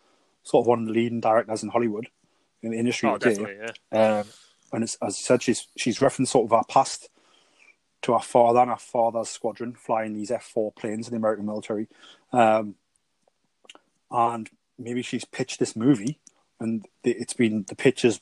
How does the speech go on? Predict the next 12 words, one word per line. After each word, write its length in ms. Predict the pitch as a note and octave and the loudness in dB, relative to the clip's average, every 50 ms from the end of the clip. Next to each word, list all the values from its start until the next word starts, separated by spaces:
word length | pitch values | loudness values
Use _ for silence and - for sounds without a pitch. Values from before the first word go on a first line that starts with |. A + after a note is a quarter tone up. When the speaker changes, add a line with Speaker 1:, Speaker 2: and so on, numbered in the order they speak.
| _ | _
Speaker 1:
wowed 340 | A2+ A#2 G#2+ A2 A2 G#2 - - - _ _ _ A#2 | 6 6 6 6 2 -2 -6 -10 -18 _ _ _ -8
Lucasfilm 420 | A#2 A2+ - - - A#2+ G#2+ G#2+ | -8 -8 -8 -8 -8 -6 -6 -6
and 80 | G#2 F#2+ | -4 -2
Disney, 380 | A#2+ A#2+ A#2 G#2+ G#2+ A2+ - - _ - - - _ _ | -2 -2 -2 -2 -6 -8 -10 -10 _ -20 -20 -20 _ _
so 140 | - - | -2 0
they've 120 | A#2+ A#2 A2 | 2 2 2
went, 120 | G#2+ G#2 | -2 0
"Yes, 200 | A#2 C3 - - | 0 -2 0 0
let's 160 | A2 - - | -4 -4 -4
make 200 | A#2 A2 A#2 A#2+ | -6 -6 -4 -4
it." 180 | B2 D3 - _ _ _ _ _ _ _ _ _ - | -4 -6 -6 _ _ _ _ _ _ _ _ _ 0
Um, 440 | A2+ A2 G#2+ G#2+ G#2 G#2+ G#2 F2+ | 2 2 2 2 -2 -4 -8 -12